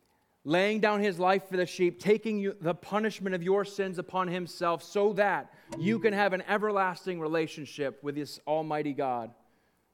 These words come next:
which comes with an inheritance that can never perish and never will be defiled. If you want to know what it, it is to, to be adopted into his precious family, please seek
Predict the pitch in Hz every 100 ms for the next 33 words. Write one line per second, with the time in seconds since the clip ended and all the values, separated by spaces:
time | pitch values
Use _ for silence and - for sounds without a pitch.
0 | _ 151 143 - 180 151 156 151 147 139
1 | 160 175 147 123 - 135 143 147 160 143
2 | 143 135 131 135 139 147 143 139 131 131
3 | 123 - 127 123 117 117 _ _ 165 180
4 | 180 170 170 170 165 - - _ _ _
5 | - 160 165 156 160 170 160 - 147 135
6 | 147 135 151 123 143 156 151 143 139 131
7 | 147 - 143 139 131 143 139 135 - 160
8 | 143 - 170